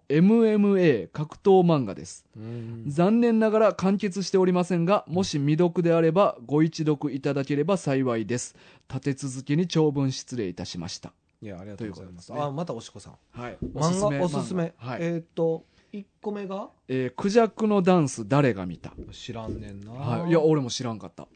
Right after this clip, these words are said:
Speaker 2: あ、知らんかった。
Speaker 1: うん。
Speaker 2: あ、買ったってことは今ね、これ、タイが持ってきてくれてるか。
Speaker 1: はい。で、もう一個がレッドブルー。
Speaker 2: え、買った？これ
Speaker 1: 俺はクジャクのダンス、今四巻まで出てんねんけど、全部買いました。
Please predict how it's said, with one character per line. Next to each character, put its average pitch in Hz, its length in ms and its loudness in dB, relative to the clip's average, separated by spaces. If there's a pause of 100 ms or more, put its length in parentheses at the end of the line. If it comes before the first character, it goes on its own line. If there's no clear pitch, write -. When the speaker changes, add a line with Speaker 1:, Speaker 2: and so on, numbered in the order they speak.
(240)
Speaker 2:
あ、 175 60 0
知 226 100 -2
ら 226 120 2
ん 190 40 -6
か 165 100 -4
っ 156 60 -8
た。 - 160 -8
Speaker 1:
う 156 60 2
ん。 165 160 4
Speaker 2:
あ、 185 80 -2
買 233 160 -4
っ 233 60 -10
た 269 80 4
っ - 20 -2
て 269 80 -4
こ 233 80 -2
と 214 80 -4
は 185 60 0
今 185 240 0
ね、 247 120 -6
こ 202 140 0
れ、 180 160 -2
タ 180 140 0
イ 165 40 2
が 151 60 0
持 135 120 -6
っ - 20 -8
て 139 100 -12
き 135 80 -16
て 165 80 -6
く 156 80 -6
れ 160 60 -2
て 151 80 -4
る 139 80 -6
か。 101 140 -10
Speaker 1:
は 139 200 -6
い。 95 140 -10 (280)
で、 180 140 -8
も 202 120 -6
う 196 40 -2
一 185 40 -4
個 170 120 -6
が 165 80 -2
レ 139 140 0
ッ 180 160 4
ド 123 100 -2
ブ 117 140 -4
ル 107 80 -6
ー。 - 20 -8
Speaker 2:
え、 - 60 -14
買 - 40 -20
っ - 40 -20
た？ - 100 -20
こ 190 140 4
れ 190 560 0
Speaker 1:
俺 180 60 0
は 175 180 0
ク 226 120 -10
ジ 226 80 -6
ャ 240 80 0
ク 240 120 -8
の 233 120 -4
ダ 220 140 0
ン 175 60 -4
ス、 147 100 -10
今 151 160 -4
四 208 260 4
巻 131 200 -4
ま 104 80 -8
で 104 80 -8
出 113 100 -6
て 110 140 -6
ん 104 40 -8
ね 90 100 -10
ん - 20 -14
け 90 100 -14
ど、 85 240 -12 (180)
全 139 220 -4
部 120 80 -8
買 95 160 -10
い 82 60 -12
ま 85 80 -18
し - 100 -20
た。 - 80 -20